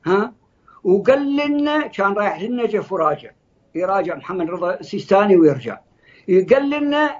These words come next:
"أنا أريد الآن أضع أمامكم أنتم أعضاء لجنة كتابة الدستور من الائتلاف العراقي الموحد"، يعني الشيعة الإسلامويين، "أريد أضع أمامكم ما هي الخطوط الحمر التي لا يجوز لكم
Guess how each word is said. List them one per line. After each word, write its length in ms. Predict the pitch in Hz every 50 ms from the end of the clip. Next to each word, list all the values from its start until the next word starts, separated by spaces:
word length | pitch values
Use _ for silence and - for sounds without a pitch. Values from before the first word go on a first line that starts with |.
| - _ -
"أنا 400 | 220 240 254 247 240 247 247 247 -
أريد 320 | 208 220 240 247 262 254 262
الآن 480 | - 196 185 - 202 202 226 240 233
أضع 420 | 240 240 214 214 233 - - - 175
أمامكم 720 | 185 196 202 226 233 - - _ - 220 233 233 233 - - _ _ -
أنتم 340 | 185 208 226 170 - - 190
أعضاء 680 | 202 175 156 180 170 170 196 214 208 185 170 - - _ 190
لجنة 300 | 190 196 180 - 196 180
كتابة 360 | - _ - 196 202 208 208 214
الدستور 480 | 202 180 202 202 - - 208 220 202 190
من 100 | 180 175
الائتلاف 520 | 165 185 190 - - 175 190 208 208 208
العراقي 460 | 202 190 202 196 202 196 - - 190
الموحد"، 480 | 190 175 190 190 - - - 147 131 - -
يعني 220 | - 156 151 170
الشيعة 220 | 170 - - 196 175
الإسلامويين، 800 | 170 - - 185 185 185 175 175 180 180 175 165 156 151 - - _ _ _ _ _ _ _ _ _ _ _ _ _ _ _ 180
"أريد 220 | 185 220 226 214
أضع 280 | 202 220 226 233 220 - 165
أمامكم 500 | 175 202 226 247 240 - - 226 208 202
ما 100 | 214 220
هي 140 | 240 247 214
الخطوط 420 | 190 - - 180 202 233 240 220
الحمر 680 | 226 208 175 - _ - 220 240 247 247 226 233 - 196
التي 420 | 196 208 208 196 202 202 214 208
لا 220 | 196 196 208 226 226
يجوز 400 | 226 208 196 240 240 196 165 226
لكم 300 | 220 - 233 226 220